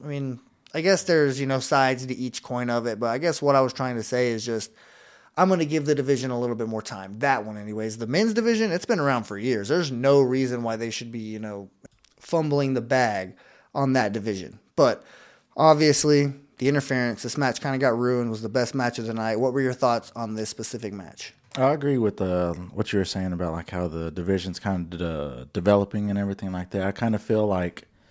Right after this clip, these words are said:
Speaker 2: I mean, at this point, I mean, we have our champions, you know? I mean, so basically everybody else has to kinda fight for, like, that, I guess, that number two spot, you know? And then I'm pretty sure, like,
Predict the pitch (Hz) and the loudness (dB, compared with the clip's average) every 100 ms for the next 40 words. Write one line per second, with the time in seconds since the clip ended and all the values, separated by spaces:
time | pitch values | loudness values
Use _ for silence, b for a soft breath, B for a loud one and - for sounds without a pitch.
0 | b b b b b b b 101 104 110 | b b b b b b b -2 0 0
1 | 107 131 - - 131 113 98 101 98 110 | -2 -6 -6 -4 -4 -2 -2 0 0 -2
2 | 92 107 101 85 - 85 - 85 82 87 | -2 -2 -2 -6 -6 -8 -8 -10 -8 -8
3 | 90 87 87 85 82 - 82 104 - 101 | -6 -6 -6 -8 -8 -8 -4 -4 -4 -2
4 | 110 101 98 98 92 - 87 - - - | 0 0 -2 -4 -6 -8 -10 -12 -10 -6
5 | 92 82 - 90 87 - 87 80 82 - | -6 -6 -6 -4 -4 -6 -8 -6 -8 -6
6 | 82 80 - b b b b b b - | -4 -4 -8 b b b b b b -4
7 | 110 107 113 87 - _ - 95 110 110 | -4 -2 -2 -2 -6 _ -12 0 2 2
8 | 95 - 107 101 - 80 64 82 82 85 | -2 -2 -2 -2 -8 -10 -10 -10 -10 -8
9 | 85 82 85 92 113 104 - 101 90 82 | -8 -10 -10 -10 -10 -10 -6 -6 -4 -8